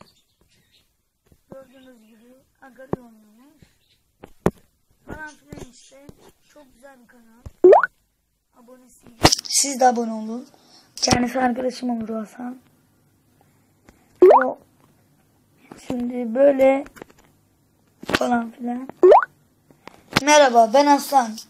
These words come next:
On dört yaşındayım. Videolarım telefonumun markası Note üç Neo. Kulaklık Logitech G iki yüz otuz ve normal telefon kulaklığı.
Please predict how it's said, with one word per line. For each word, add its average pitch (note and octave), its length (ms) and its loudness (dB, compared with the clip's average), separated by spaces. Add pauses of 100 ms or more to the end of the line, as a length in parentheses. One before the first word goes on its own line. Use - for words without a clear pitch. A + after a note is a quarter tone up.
On D4 260 0
dört A#3+ 260 -2
yaşındayım. A3 580 -6
Videolarım C4+ 680 -2 (2250)
telefonumun C4+ 640 -4
markası C#4 600 -2
Note C4 280 -8
üç - 160 -2
Neo. B3 440 -4 (600)
Kulaklık C#4 580 2
Logitech C4 680 0 (120)
G A3 100 -8 (580)
iki C#4 200 -6
yüz B3+ 160 -8
otuz C4 520 -4 (360)
ve C4+ 120 2
normal C4 400 0
telefon B3 500 -6
kulaklığı. A3 600 -14